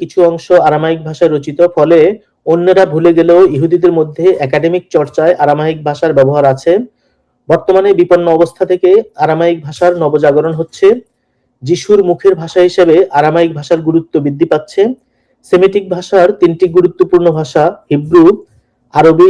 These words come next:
এবং আরামাইক। এই তিন ভাষাতে আব্রাহামিক ধর্মের সবচেয়ে গুরুত্বপূর্ণ তিনটি ধর্ম প্রচারিত হয়েছিল,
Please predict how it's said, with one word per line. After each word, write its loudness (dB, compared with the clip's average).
এবং 0
আরামাইক। 2
এই 6
তিন 0
ভাষাতে 0
আব্রাহামিক -2
ধর্মের 0
সবচেয়ে -2
গুরুত্বপূর্ণ -2
তিনটি -2
ধর্ম -2
প্রচারিত -2
হয়েছিল, 0